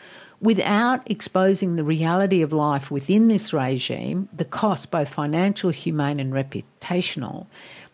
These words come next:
there's no reason to believe this policy will not continue to inform international practice. Australia's policy is eroding hard-won treaty obligations, and we cannot allow that to continue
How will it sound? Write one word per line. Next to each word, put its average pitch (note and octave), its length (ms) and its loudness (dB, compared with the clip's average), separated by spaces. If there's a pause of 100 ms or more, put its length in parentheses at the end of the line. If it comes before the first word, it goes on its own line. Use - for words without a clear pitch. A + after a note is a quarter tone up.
there's A3 200 4
no G#3 200 6
reason F#3 360 4
to D3+ 60 -6
believe D3+ 260 2
this C#3 120 -2
policy D3+ 380 0
will E3+ 180 2
not F3+ 280 2
continue G#3+ 800 4
to F#3+ 160 0
inform D#3+ 580 0
international D3+ 680 -4
practice. - 600 -6 (760)
Australia's B3+ 680 4
policy F#3+ 640 2
is F3+ 180 2
eroding D#3+ 680 2
hard-won F3 1000 0
treaty E3 360 0
obligations, B2 800 -2
and E3+ 200 -2
we E3+ 120 0
cannot F3+ 500 0
allow F#3+ 300 2
that D3 260 -2
to - 80 -16
continue C#3 680 -6